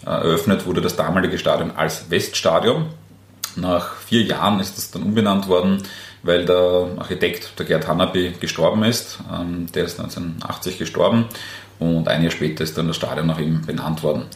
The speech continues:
Das Besondere damals war nicht nur, dass er Architekt war, sondern auch Spieler. Als Spieler war er siebenmal Meister mit Rapid, ähm,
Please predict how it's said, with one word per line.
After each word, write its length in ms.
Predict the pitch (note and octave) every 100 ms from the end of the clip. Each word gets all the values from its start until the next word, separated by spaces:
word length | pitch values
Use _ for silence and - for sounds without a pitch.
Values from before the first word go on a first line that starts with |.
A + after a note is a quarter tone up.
| - -
Das 120 | -
Besondere 400 | - D#2+ E2 F2+
damals 460 | F2+ - F#2+ F#2+ -
war 180 | E2 E2+
nicht 240 | E2+ -
nur, 160 | F2+ E2+
dass 160 | D#2
er 140 | - C2+
Architekt 480 | - D#2+ F#2+ -
war, 240 | F#2 F#2+ - - -
sondern 280 | - F2+ F2
auch 120 | E2+
Spieler. 500 | - F#2 G2+ F2 - -
Als 140 | -
Spieler 280 | - F2+ F#2
war 140 | F2 F2
er 60 |
siebenmal 540 | E2 G#2+ A#2 G2+ F2 E2+
Meister 400 | D#2+ - - C#2
mit 180 | D#2+ -
Rapid, 340 | D#2+ F#2+ - - - - - -
ähm, 260 | D#2 E2